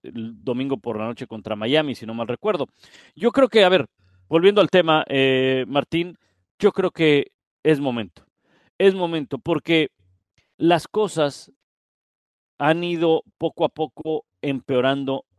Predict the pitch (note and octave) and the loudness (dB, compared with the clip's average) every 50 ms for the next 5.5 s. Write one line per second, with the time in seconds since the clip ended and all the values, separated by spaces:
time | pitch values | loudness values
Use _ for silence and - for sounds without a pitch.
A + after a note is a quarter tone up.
0 | _ _ _ _ _ _ _ _ - C#3+ C3 B2+ C3 - - - - C3 A#2+ A#2+ | _ _ _ _ _ _ _ _ -4 -2 -2 -2 -4 -8 -12 -14 -12 -8 -8 -6
1 | A#2+ A#2+ A#2 A2+ G#2 G#2 G2+ F#2+ F#2+ - - A#2 - D#3 D#3+ D3+ D#3 E3 E3+ F3 | -4 -4 -6 -6 -6 -8 -10 -10 -12 -14 -16 -8 -2 0 0 0 0 0 0 0
2 | F3 D#3+ F3+ F3+ E3 F3 E3+ E3+ E3 D3 C#3 B2+ A2+ A#2+ C3 C#3 D3 C#3 B2 B2 | 0 -2 -4 -6 -6 -6 -6 -4 -4 -4 -6 -6 -6 -6 -4 0 0 2 2 0
3 | B2 - - E3 E3 - - D#3+ D#3+ E3 E3 E3 D#3 - - C3 B2 B2 C3 D3+ | -2 -4 -6 -10 -10 -6 -4 -2 -2 0 -2 -2 -4 -4 -2 -4 -2 -2 -2 -2
4 | D#3 D#3 D#3 D3 D3 C#3+ C#3 - - B2 A#2+ A#2+ C3+ C#3+ D3 C#3+ C#3+ C3 C3 B2 | -2 -2 -4 -4 -6 -6 -6 -6 -6 -6 -4 -4 -4 -4 -4 -6 -8 -8 -10 -10
5 | - - A#2 A#2+ B2+ C3+ C3+ C#3+ D3 B2+ | -6 -6 -6 -4 -4 -4 -4 -4 -4 -6